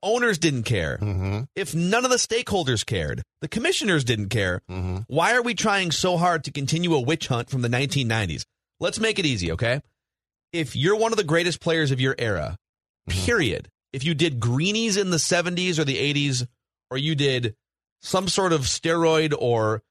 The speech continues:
Speaker 1: uh, like, Mark McGwire w-, had, had a bottle of Andro in his locker,
Speaker 2: That was
Speaker 1: which
Speaker 2: the
Speaker 1: was, like,
Speaker 2: first
Speaker 1: a
Speaker 2: big
Speaker 1: human growth hormone
Speaker 2: That was a
Speaker 1: deal.
Speaker 2: big deal back then,
Speaker 1: And he,
Speaker 2: yeah.
Speaker 1: like, w-, and, and baseball, like, so did not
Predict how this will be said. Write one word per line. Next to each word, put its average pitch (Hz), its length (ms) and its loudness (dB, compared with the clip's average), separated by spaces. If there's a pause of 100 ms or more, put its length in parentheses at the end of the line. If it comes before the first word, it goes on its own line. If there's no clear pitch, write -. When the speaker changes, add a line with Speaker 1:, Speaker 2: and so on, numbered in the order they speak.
(220)
Speaker 1:
uh, 110 260 2
like, 123 160 0
Mark 175 180 2
McGwire 151 360 2
w-, 127 180 0
had, 123 240 2
had 135 180 0
a 127 40 2
bottle 131 280 2
of 110 180 -2
Andro 117 520 0
in 104 60 0
his 101 120 -2
locker, 117 340 0
Speaker 2:
That 143 100 4
was 156 80 2
Speaker 1:
which - 20 -4
Speaker 2:
the 127 60 2
Speaker 1:
was, 107 120 2
like, 127 120 4
Speaker 2:
first 113 40 2
Speaker 1:
a 107 40 0
Speaker 2:
big 123 100 2
Speaker 1:
human 151 180 0
growth 127 280 2
hormone 120 460 0
Speaker 2:
That 117 80 2
was 120 100 2
a 113 40 2
Speaker 1:
deal. 113 100 4
Speaker 2:
big 107 60 0
deal 123 160 0
back 98 220 -2
then, 95 160 -4
Speaker 1:
And 170 80 2
he, - 60 2
Speaker 2:
yeah. 208 60 -2
Speaker 1:
like, 220 120 2
w-, 190 240 -6
and, 185 240 -6
and 185 160 -6 (160)
baseball, 208 500 -2
like, 156 200 -4 (420)
so 208 460 2
did 190 180 -2
not 190 220 0